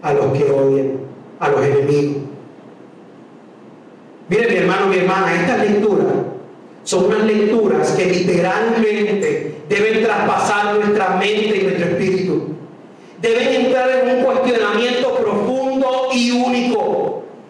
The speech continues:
¿Qué estamos haciendo aquí en la iglesia?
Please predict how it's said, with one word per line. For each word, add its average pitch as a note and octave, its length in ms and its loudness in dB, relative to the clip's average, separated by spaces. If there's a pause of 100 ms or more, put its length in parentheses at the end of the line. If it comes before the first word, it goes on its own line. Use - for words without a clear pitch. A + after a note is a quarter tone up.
(180)
¿Qué C#4 320 0
estamos B3+ 400 0
haciendo B3 640 0
aquí B3+ 300 0
en B3 120 0
la A3 180 0
iglesia? A#3 540 -2